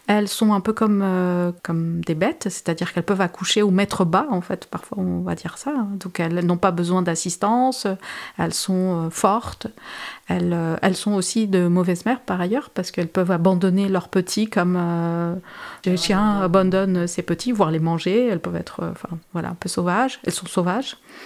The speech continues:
Speaker 1: Et en revanche, les femmes, considérées comme telles, c'est-à-dire les Européennes, elles, elles savent s'occuper, elles, elles, faut les protéger, elles, elles, d'ailleurs, on va les reproduire beaucoup plus, on va encourager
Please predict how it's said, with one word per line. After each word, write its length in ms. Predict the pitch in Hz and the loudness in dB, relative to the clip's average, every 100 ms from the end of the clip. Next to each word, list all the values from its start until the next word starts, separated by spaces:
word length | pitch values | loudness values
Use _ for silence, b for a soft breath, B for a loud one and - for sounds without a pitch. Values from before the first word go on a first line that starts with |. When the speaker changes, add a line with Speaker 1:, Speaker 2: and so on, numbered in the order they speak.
| B B | B B
Speaker 1:
Et 200 | 190 220 | 0 2
en 60 | 190 | 2
revanche, 500 | 170 165 214 269 - 247 | 0 2 0 0 -4 0
les 220 | 196 196 | 2 4
femmes, 540 | 214 - 214 285 175 175 B B B B B B _ - | 2 0 0 2 0 -4 B B B B B B _ -6
considérées 460 | - 202 180 180 | -2 0 0 0
comme 160 | 170 165 | -2 0
telles, 200 | 233 285 | 0 0
c'est-à-dire 460 | 202 175 165 180 | -2 -4 -4 -4
les 120 | 175 165 | -2 -2
Européennes, 680 | 165 160 165 170 269 240 | -2 -4 -4 0 2 0
elles, 240 | - 226 226 | 0 2 2
elles 140 | 165 | 0
savent 420 | - 240 233 185 180 - | 0 0 0 -2 -6 -10
s'occuper, 640 | - 185 - - 190 240 - | -8 -6 -8 -4 0 0 2
elles, 180 | 220 185 | 2 2
elles, 80 | |
faut 180 | 175 240 | 2 2
les 80 | 247 | 2
protéger, 600 | 226 190 - 175 190 302 339 | 0 -4 -2 0 2 0 2
elles, 140 | 190 | 0
elles, 140 | 180 | 0
d'ailleurs, 320 | - 165 170 165 | 0 0 0 -2
on 60 | |
va 160 | 160 214 | 0 2
les 100 | 185 | 2
reproduire 560 | 175 - 180 208 247 | 0 -2 -2 0 0
beaucoup 200 | 180 175 | -2 -4
plus, 220 | - 311 - | -4 -2 0
on 60 | |
va 180 | 190 180 | 0 0
encourager 600 | 202 208 214 202 202 208 | 0 2 0 0 0 -2